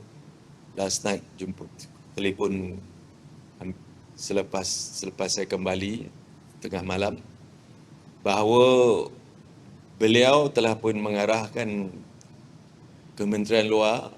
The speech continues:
dan juga kementerian agensi yang lain daripada Jordan untuk membantu rakyat Malaysia seperti mana rakyat Jordan yang ditahan. Itu jaminan beliau.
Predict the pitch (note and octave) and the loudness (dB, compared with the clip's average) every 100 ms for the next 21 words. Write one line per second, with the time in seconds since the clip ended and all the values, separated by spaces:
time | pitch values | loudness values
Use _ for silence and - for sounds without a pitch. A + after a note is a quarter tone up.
0 | - G2 F#2+ F#2+ F#2+ - - G2+ G2 - | -8 -6 -4 -4 -4 -6 -10 -8 -8 -6
1 | G#2 G2 G2 G2 F#2+ G2+ G2 G2+ G2 G2+ | -6 -6 -8 -6 -6 -4 -4 -4 -2 -2
2 | G2+ G2+ G2 G2+ G2 G#2+ A#2+ A2 G#2+ A#2 | -4 -4 -6 -4 -4 -4 -6 -8 -6 -2
3 | A2 - - - - - - - - - | -2 -2 -12 -20 -20 -20 -20 -20 -20 -20
4 | - - - - - - - - - - | -20 -20 -20 -20 -20 -20 -20 -20 -20 -20
5 | - G#2+ A2+ A2+ B2 B2+ C#3+ B2+ A#2+ G#2+ | -12 -2 2 4 4 4 2 4 2 0
6 | A2 A2 - F#2+ F#2 - - - G#2 A2+ | -2 -2 -2 -6 -10 -20 -20 -10 -6 -6
7 | G2+ A2 G#2+ G#2+ A2+ A2 G#2+ G2 G#2+ G#2 | -6 -4 -4 -4 -4 -4 -6 -4 -2 0
8 | A2 A2 G#2+ G2+ G#2+ G#2 G2 G2 F2+ F2 | 0 -2 -4 -2 -2 -2 -4 -8 -10 -16
9 | - - - - - - - - - G#2+ | -18 -20 -20 -20 -20 -20 -20 -20 -18 -10
10 | C3+ A#2+ A2 A2 G#2 G2 F#2+ F2 | -6 -4 -2 -4 -4 -6 -8 -10